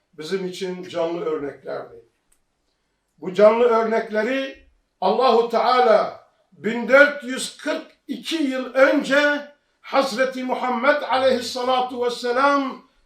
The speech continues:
ve ashab-ı kiramına Mekke-i Mükerreme'de indirdi bu ayetleri. Allah Resulü ve onunla beraber olanlar, Ebu Bekirler,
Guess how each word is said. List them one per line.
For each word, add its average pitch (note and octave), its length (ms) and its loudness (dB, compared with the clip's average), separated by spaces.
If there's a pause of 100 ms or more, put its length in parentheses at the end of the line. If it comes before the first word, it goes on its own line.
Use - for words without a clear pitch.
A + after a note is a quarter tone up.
(140)
ve G#3+ 200 2
ashab-ı C#4 600 0
kiramına C4 840 -2 (960)
Mekke-i G#3 640 -4
Mükerreme'de G#3 1080 2
indirdi G3+ 560 -2
bu F3 200 0
ayetleri. D3 600 -6 (1000)
Allah G3+ 440 6
Resulü A#3 840 0 (600)
ve A#3+ 180 6
onunla C4 600 4
beraber B3 500 4
olanlar, G#3+ 680 2 (920)
Ebu B3 360 4
Bekirler, B3 680 2